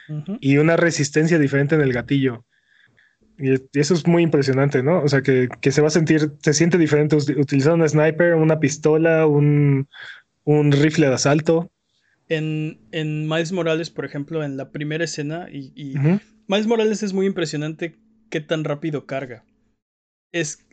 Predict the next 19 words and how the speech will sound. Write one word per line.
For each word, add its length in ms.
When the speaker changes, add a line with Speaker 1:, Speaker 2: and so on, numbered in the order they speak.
Speaker 1:
no 220
tarda 280
absolutamente 720
nada. 460
Nada 720
tarda 260
en 60
cargar 260
ese 180
juego. 360
Speaker 2:
Diez 200
segundos, 520
mané. 340
Tarda 240
Speaker 1:
Ujú. 80
Speaker 2:
diez 160
segundos, 440
¿no? 80
Speaker 1:
No, 300